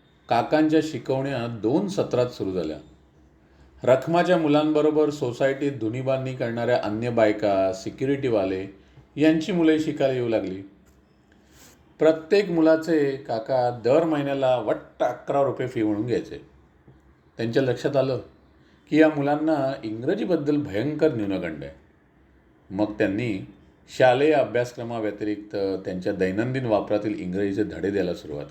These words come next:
केली. काकांनी या मुलांची आणि नातवंडांच्या शाळेतल्या इंग्रजी माध्यमातील मुलांच्या सायन्स सेंटर, संग्रहालय, प्राणी संग्रहालय, वाचनालय अशा ठिकाणी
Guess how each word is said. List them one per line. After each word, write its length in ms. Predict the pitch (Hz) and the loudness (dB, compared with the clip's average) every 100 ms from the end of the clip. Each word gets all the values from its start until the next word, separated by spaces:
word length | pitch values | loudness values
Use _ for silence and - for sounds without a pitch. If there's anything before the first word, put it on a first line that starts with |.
| - | -14
केली. 200 | 76 - _ _ _ _ _ - - | -16 -18 _ _ _ _ _ -20 -2
काकांनी 760 | 98 - 107 104 117 95 117 95 | 0 2 0 0 -2 -4 -6 -4
या 140 | 98 | -4
मुलांची 720 | 101 92 104 113 110 113 98 | -2 0 0 0 -2 -2 -2
आणि 160 | 95 95 | -2 -4
नातवंडांच्या 720 | 92 90 - 113 120 117 117 117 | -6 -8 -6 -6 -2 -2 -2 -2
शाळेतल्या 460 | 107 98 101 110 | 0 0 2 0
इंग्रजी 380 | 101 92 110 135 | 0 2 0 0
माध्यमातील 580 | 120 104 101 107 104 104 | -2 0 0 0 0 -4
मुलांच्या 540 | 98 98 98 98 107 107 - - - _ - | -4 -6 -6 -2 -2 -2 -16 -20 -20 _ 2
सायन्स 360 | 123 135 147 | 2 4 2
सेंटर, 500 | 147 127 120 123 120 | 0 -2 2 2 2
संग्रहालय, 840 | 113 - 110 113 139 139 123 113 113 | 0 -4 -6 2 4 6 2 2 0
प्राणी 420 | 110 120 110 156 | -2 -8 -4 -2
संग्रहालय, 640 | 160 135 117 113 110 104 | -2 -4 -2 0 2 0
वाचनालय 580 | 101 98 101 - 131 113 | 0 0 -2 -4 -2 0
अशा 280 | 98 92 117 | -2 -4 -6
ठिकाणी 720 | 110 107 110 113 120 107 - | -8 -6 -6 -4 -4 -4 -8